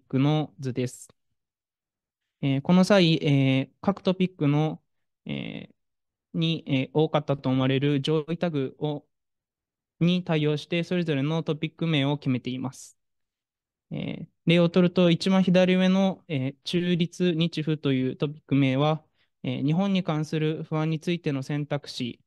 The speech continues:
あ、日本に関する不安についての質問の、に対して、選択肢三のどちらでもないという中立の、えー、回答が多いグループだということを表しています。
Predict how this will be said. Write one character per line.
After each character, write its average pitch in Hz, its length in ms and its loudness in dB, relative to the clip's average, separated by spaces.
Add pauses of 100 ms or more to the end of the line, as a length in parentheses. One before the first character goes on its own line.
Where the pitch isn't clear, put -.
(760)
あ、 143 220 -2
日 143 120 4
本 185 280 6
に 180 360 4
関 160 180 0
す 160 120 0
る 156 60 -4
不 156 140 -2
安 160 180 0
に 165 240 -2
つ - 120 -2
い 170 80 -2
て 147 100 2
の 156 280 0
質 - 240 -8
問 147 220 2
の、 156 260 -2 (500)
に 160 140 0
対 139 180 -4
し - 100 -14
て、 170 200 -2
選 165 200 -4
択 175 180 -6
肢 147 140 -6
三 131 260 -4
の 139 140 -2
ど 139 160 -2
ち - 100 -8
ら 156 120 -2
で 170 100 -2
も 165 100 -2
な 156 120 -2
い 151 100 -6
と 131 80 -6
い 123 120 -4
う 117 60 -10
中 147 180 -6
立 147 200 -8
の、 151 260 -4 (520)
え 131 160 -4
ー、 135 40 -12
回 143 160 -4
答 147 120 -4
が 143 100 -4
多 156 160 -2
い 151 260 -2
グ 143 140 -2
ル 147 120 -4
ー - 20 -10
プ 135 100 -4
だ 139 120 -2
と 143 120 -6
い 135 40 0
う 131 40 -4
こ 143 100 -8
と 156 120 -4
を - 20 -2
表 123 280 -4
し - 80 -12
て 127 100 -12
い 117 100 -8
ま - 140 -8
す。 - 240 -20